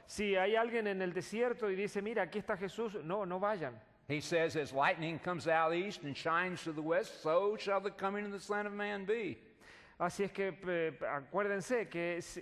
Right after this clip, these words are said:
Speaker 1: así como un relámpago sale por el, eh, este y se ve en el oeste, así será la venida del Hijo del Hombre.
Speaker 2: By the things recorded in Scripture,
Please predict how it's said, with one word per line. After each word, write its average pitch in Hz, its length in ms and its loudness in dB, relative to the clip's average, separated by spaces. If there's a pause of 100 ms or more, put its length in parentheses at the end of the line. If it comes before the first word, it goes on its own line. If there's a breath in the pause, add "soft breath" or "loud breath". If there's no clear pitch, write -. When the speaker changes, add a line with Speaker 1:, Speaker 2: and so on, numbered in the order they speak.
Speaker 1:
así 180 380 0
como 202 400 0
un 180 240 -2
relámpago 180 680 2 (160 loud breath)
sale 214 440 2
por 185 200 -2
el, 160 220 0
eh, 156 400 2
este 208 260 -2
y 180 120 0
se 170 200 -2
ve 190 380 0
en 165 140 -2
el 160 160 0
oeste, 208 640 0
así 160 340 -2
será 196 260 2
la 170 120 2
venida 147 280 -2
del 139 140 -2
Hijo 139 160 -6
del 131 120 -2
Hombre. 117 200 -6
Speaker 2:
By 123 200 4
the 113 120 -6
things 190 540 -2
recorded 165 600 -4
in 165 120 -6
Scripture, - 580 -6